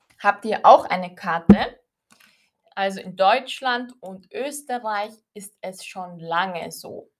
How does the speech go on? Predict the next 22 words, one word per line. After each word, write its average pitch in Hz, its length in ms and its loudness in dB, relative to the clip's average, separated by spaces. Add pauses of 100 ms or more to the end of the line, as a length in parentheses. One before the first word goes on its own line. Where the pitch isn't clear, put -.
(140)
dass - 280 -12
man 190 260 -6
diese 190 340 -8
Karte 190 560 0
haben 170 300 -10
muss. - 580 -8 (720)
Und - 440 0 (180)
meistens 269 640 0
fragt 220 540 0
euch 196 400 -2 (480)
die 175 120 -12
Sprechstundenhilfe, 220 2000 -4 (540)
"Haben 226 560 2
Sie 214 400 -12
Ihr 208 500 -6 (320)
Kärtchen 185 1200 -2 (240)
dabei?" 143 640 -6 (840)
Und 170 140 -12
dann 226 260 2
wissen 247 360 -6
sie, 208 180 -12
"Aha, 196 460 0